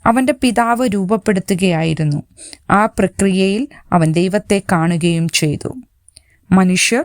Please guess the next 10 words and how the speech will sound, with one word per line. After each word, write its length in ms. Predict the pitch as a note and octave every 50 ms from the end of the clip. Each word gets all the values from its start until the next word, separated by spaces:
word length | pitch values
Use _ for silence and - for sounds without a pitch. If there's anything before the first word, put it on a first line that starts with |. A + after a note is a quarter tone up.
| - - - - - -
ദൈവത്തിൻ്റെ 520 | A#3 B3 C#4+ D#4+ F#4 G4 - F#4+ F#4+ F#4 F#4+
സ്വന്തം 400 | - - D4+ C4 B3 A#3+ C4 C4 B3+
പ്രകൃതിക്കനുസരിച്ചാണ് 1200 | - A#3 G#3 F3+ G#3+ G3+ - B3 - - G#3 F#3+ F#3+ F#3+ - A3 G3+ F#3+ F#3 - G3+ F3 F3 E3+
സൃഷ്ടിക്കപ്പെട്ടിരിക്കുന്നത്. 1400 | E3+ - E3+ E3 - - - F3 - F3+ D#3+ - E3 D3 - D3+ D3+ D#3+ D#3 - D#3 C#3+ C3+ - - D3+ - - - _ _ _ _ _ _ _ - - _ _ _ _ _ -
മനുഷ്യ 540 | - D4+ D4 D4 G#3+ A3 - - - A#3 A3
രക്ഷാകർതൃത്വത്തിൻ്റെ 1400 | G#3 G3 - - - - F#3 G3+ F#3+ - F#3 F3 - - - F#3 E3+ - F#3 F3+ D#3+ - - F3+ F3 F3 F#3+ A#3 - - - - - _ _ _ -
ഉത്ഭവം 600 | F3 G3+ G3 D#3 D3+ D3 E3 E3+ D3+ E3 G3 B3 E4+ - _ - - _ _ _ _ _ _ _ -
ദൈവത്തിൽ 500 | A#3+ G#3+ A#3+ B3+ B3 D4+ - - C4+ A#3+ G#3+
നിന്നാണ്. 480 | G3 F#3 F3 E3 D#3 D3 C#3+ C#3+ D3 - - _ _ _ _ _ - - _ _ _ _ - -
കാരണം 480 | G3 F3+ F3+ F3+ F3 F3 F3 F#3 G#3+